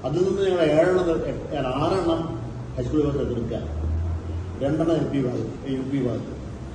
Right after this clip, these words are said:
ഈ ആറെണ്ണം പറയുമ്പോൾ അതിൽ ഞാൻ പേരും ഒക്കെ കൊടുത്തിട്ടുണ്ട്. അത് നമ്മളിങ്ങനെ, ഏഹ്, ഒന്നോ രണ്ടോ മൂന്നോ കൊടുത്തിട്ടുണ്ടെങ്കിൽ ആ നമ്പർ വെറും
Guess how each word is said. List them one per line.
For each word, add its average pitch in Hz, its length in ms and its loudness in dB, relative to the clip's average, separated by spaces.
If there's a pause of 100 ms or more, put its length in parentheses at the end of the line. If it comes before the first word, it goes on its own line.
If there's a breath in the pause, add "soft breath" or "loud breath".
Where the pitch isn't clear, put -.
(400)
ഈ 147 60 0
ആറെണ്ണം 147 360 2
പറയുമ്പോൾ 175 300 4 (160)
അതിൽ 160 200 4 (480)
ഞാൻ 151 180 0
പേരും 156 400 6
ഒക്കെ 170 240 -2
കൊടുത്തിട്ടുണ്ട്. 165 400 4 (840)
അത് 139 140 2
നമ്മളിങ്ങനെ, 175 460 0 (800)
ഏഹ്, 156 220 0
ഒന്നോ 151 280 2
രണ്ടോ 180 200 2
മൂന്നോ 175 220 2
കൊടുത്തിട്ടുണ്ടെങ്കിൽ 165 440 2
ആ 160 100 4 (120)
നമ്പർ 151 300 2 (760)
വെറും 156 240 2